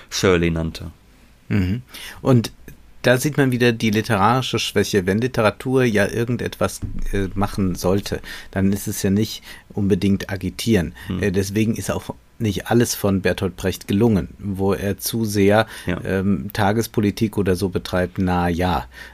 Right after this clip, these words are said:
Speaker 2: äh, schweigen wir davon. Äh, und man könnte das auch für viele andere sozialistische Autoren
Speaker 1: Ja.
Speaker 2: sagen. Was aber eigentlich große Literatur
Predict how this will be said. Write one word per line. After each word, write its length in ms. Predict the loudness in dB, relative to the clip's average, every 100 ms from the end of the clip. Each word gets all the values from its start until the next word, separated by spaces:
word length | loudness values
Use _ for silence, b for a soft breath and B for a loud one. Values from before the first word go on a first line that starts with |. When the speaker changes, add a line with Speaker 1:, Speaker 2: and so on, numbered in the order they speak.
| -8
Speaker 2:
äh, 100 | -6
schweigen 460 | 0 2 4 2
wir 100 | 0
davon. 440 | -2 -4 -6 -8 -10 B B
Äh, 80 | -4
und 260 | -2 -2 0
man 160 | -2
könnte 240 | 0 -2 0
das 200 | -2 -2
auch 80 |
für 140 | -4 -8
viele 300 | -4 -2 0
andere 280 | 0 0 0
sozialistische 720 | -2 0 0 0 -2 -4 -4
Autoren 400 | -6 -4 -4 0
Speaker 1:
Ja. 60 | -2
Speaker 2:
sagen. 260 | -2 -6 -10 B B
Was 160 | -4 2
aber 380 | 2 4 2 2 -10 -20 -8 2
eigentlich 640 | 4 4 2 2 0 -4 -12
große 320 | -6 -2 0 -2
Literatur 720 | -2 -2 -2 0 2 2